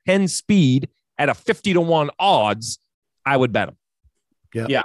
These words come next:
Speaker 3: but, but I think that's the only way we bet 'em.
Speaker 1: Right, except for the Brad bet, and I don't disagree. I think Brad's resume, the, the books don't know how to take Brad because, you know, he, he was a champion at Penske. He's at R F K, and I think if he shows up fast all of a sudden or, or qualifies well, I do think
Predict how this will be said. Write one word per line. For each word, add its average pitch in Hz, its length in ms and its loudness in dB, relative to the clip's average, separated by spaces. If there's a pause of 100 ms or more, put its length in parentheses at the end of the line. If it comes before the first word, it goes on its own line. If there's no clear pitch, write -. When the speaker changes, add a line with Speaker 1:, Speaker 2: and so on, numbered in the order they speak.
Speaker 3:
but, 156 240 -10
but 156 120 2
I 170 100 4
think 175 180 2
that's 165 240 0
the 156 160 -4
only 156 180 -2
way 123 140 -4
we 107 120 -8
bet 95 200 -10
'em. - 160 -20 (1000)
Speaker 1:
Right, 135 260 0
except 160 300 -2
for 180 80 -2
the 160 60 -4
Brad 165 260 2
bet, 143 180 0
and 139 80 -4
I 165 120 0
don't 175 160 0
disagree. 139 340 -2
I 147 80 2
think 151 140 -4
Brad's 147 260 0
resume, 156 600 0 (400)
the, 143 160 0
the 139 140 -2
books 196 220 0
don't 220 140 2
know 185 60 2
how 185 80 2
to 147 240 0
take 165 200 0
Brad 185 340 2
because, 127 440 0
you 139 80 -6
know, 123 160 2
he, 123 180 0
he 123 140 0
was 113 160 -2
a 101 140 -2
champion 143 420 -2
at - 80 -10
Penske. 143 380 -2
He's 117 160 0
at 143 80 2
R 147 160 4
F 139 100 -6
K, 143 260 2 (260)
and 123 120 0
I 175 120 2
think 156 180 -2
if 120 100 -4
he 139 120 0
shows 139 340 2
up - 180 -2
fast 135 300 -2
all 151 120 2
of 147 60 0
a 143 60 -2
sudden 151 280 0
or, 107 160 -4
or 117 140 -2
qualifies 139 540 0
well, 139 220 2
I 123 120 -2
do 131 220 0
think 135 420 -4